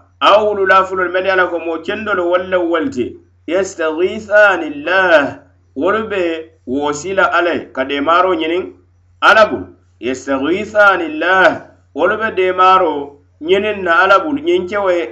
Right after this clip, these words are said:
ňiŋ diŋo, ňiŋ kambala si kanda, ňiŋ kambala si ke moo kendoo ti. I be a danda la, waylak, ee te, aamin, dukare limaneya, ye toŋondi Alla ma, ye toñaandi ko, ko Alla be moolu wulindi la le faarinkoo la.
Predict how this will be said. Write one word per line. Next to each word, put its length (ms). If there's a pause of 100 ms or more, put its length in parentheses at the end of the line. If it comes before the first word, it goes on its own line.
ňiŋ 260
diŋo, 180
ňiŋ 180
kambala 360
si 120
kanda, 380 (480)
ňiŋ 200
kambala 380
si 120
ke 140
moo 240
kendoo 460
ti. 80 (340)
I 100
be 100
a 120
danda 300
la, 260
waylak, 560
ee 380
te, 480 (300)
aamin, 840
dukare 380
limaneya, 880 (220)
ye 180
toŋondi 420
Alla 240
ma, 140
ye 160
toñaandi 580
ko, 120
ko 140
Alla 240
be 280 (300)
moolu 380
wulindi 300
la 120
le 100
faarinkoo 600
la. 140